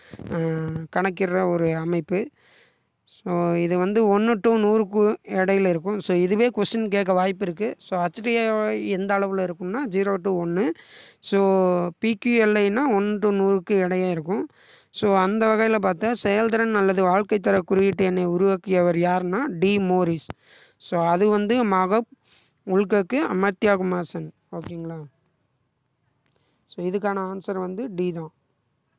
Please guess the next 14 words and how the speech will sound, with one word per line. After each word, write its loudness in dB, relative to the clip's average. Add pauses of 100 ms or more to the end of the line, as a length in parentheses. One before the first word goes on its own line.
(520)
சரி. -8 (3500)
So, -10
இந்த -4
கொஸ்டின்லாம் -2
பார்க்க -4
போறோம், -2
உங்களுக்கு 0
வந்து 2
ஆர்டரா 2
வந்து 2
இருக்கும். 0
So, -2
அடுத்தடுத்த -2
டாபிக் -2